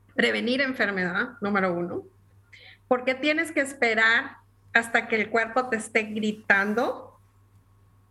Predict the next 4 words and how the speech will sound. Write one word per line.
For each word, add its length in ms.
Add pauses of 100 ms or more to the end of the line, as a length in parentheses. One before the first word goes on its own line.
(120)
para 260
tomar 300
acción? 420 (920)
¿Verdad? 400